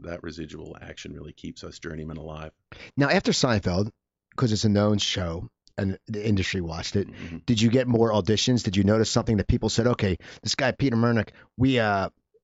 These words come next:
Speaker 2: we saw him on Seinfeld." When you go in, I'm sure there's a different, a different reaction. If a guy's a big Seinfeld fan, of course, he's gonna be excited to meet you, even though he may be a huge producer. He's probably like, "Oh my God, you were great." Did you feel doors opening 'cause of that?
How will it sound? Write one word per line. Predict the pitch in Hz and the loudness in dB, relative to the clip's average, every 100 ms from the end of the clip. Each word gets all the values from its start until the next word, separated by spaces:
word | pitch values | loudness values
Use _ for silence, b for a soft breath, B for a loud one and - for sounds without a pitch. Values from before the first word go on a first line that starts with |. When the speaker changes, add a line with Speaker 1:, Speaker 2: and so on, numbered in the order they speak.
| - | -2
Speaker 2:
we | 135 | 0
saw | 156 156 | 2 2
him | 147 135 | 4 2
on | |
Seinfeld." | 113 131 120 117 | 2 0 0 0
When | 113 | 0
you | 110 | 0
go | 131 131 | 2 2
in, | 151 | 2
I'm | 113 | 0
sure | 92 117 | 0 0
there's | 110 | 0
a | 98 | 0
different, | 117 117 113 95 _ b b _ _ _ | -2 -2 -2 -4 _ b b _ _ _
a | 123 | -4
different | 135 151 127 | -2 -2 0
reaction. | 113 113 113 98 | 2 2 0 -2
If | 95 | -2
a | |
guy's | 104 135 107 | 0 0 0
a | |
big | 92 120 107 | -2 -2 -2
Seinfeld | - 113 107 101 | 0 0 0 -4
fan, | - 87 85 | -4 -6 -4
of | - | -2
course, | 123 | 0
he's | 113 | 0
gonna | 104 107 | 0 2
be | 104 | 0
excited | - - 190 170 | -2 0 0 0
to | 107 | 0
meet | 95 85 | -2 -2
you, | 90 101 - | -4 -4 -2
even | 120 117 | -2 2
though | 104 | 0
he | 139 | 2
may | 135 120 | 2 2
be | 110 | 2
a | 101 - B B - | 0 -2 B B -8
huge | 170 180 156 | 0 2 2
producer. | - 147 165 127 | 0 0 0 0
He's | 110 | 0
probably | 120 | 0
like, | - | 0
"Oh | 156 | -2
my | 135 | -2
God, | 123 127 | -2 -2
you | 113 | 0
were | 110 | 0
great." | 135 131 107 B B | 0 0 -2 B B
Did | 127 | -2
you | 127 | -2
feel | - 165 156 | 0 0 0
doors | 123 135 143 127 | 0 2 2 0
opening | 127 127 104 | -2 -2 -2
'cause | 95 | -4
of | 82 | -6
that? | 82 | -10